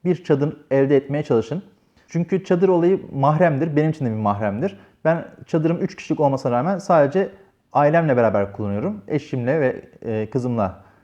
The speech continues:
yaptığım kamplar için o çadırı üç kişilik almıştım.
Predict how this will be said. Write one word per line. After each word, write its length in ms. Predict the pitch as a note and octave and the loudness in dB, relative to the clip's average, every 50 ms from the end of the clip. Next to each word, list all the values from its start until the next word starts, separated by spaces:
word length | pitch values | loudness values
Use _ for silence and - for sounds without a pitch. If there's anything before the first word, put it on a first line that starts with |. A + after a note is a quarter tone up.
| _ _ - | _ _ 0
yaptığım 380 | A#2 A#2 - - - A#2 A2 | 0 0 0 -2 -6 -6 -6
kamplar 380 | G#2 - A2+ A2 G#2+ G#2 B2 G#2+ | -4 -2 -2 -2 -2 0 -2 -2
için 240 | G#2 - A2 F2 E2 - _ _ _ _ _ _ - | -2 -4 -8 -10 -10 -12 _ _ _ _ _ _ -6
o 100 | A2 G2+ | -6 -4
çadırı 420 | - A2+ F2+ G2 F2+ F2 E2+ F2 - - _ _ _ _ _ _ | -4 -4 -2 -2 -2 -2 -2 -4 -8 -12 _ _ _ _ _ _
üç 140 | - A#2 - | -12 -12 -10
kişilik 260 | - - C#3 D3 D#3 | -10 -8 -6 -2 0
almıştım. 420 | E3 D#3+ D#3 D#3 D3 - - F3+ | 2 2 2 0 -2 -4 -6 -6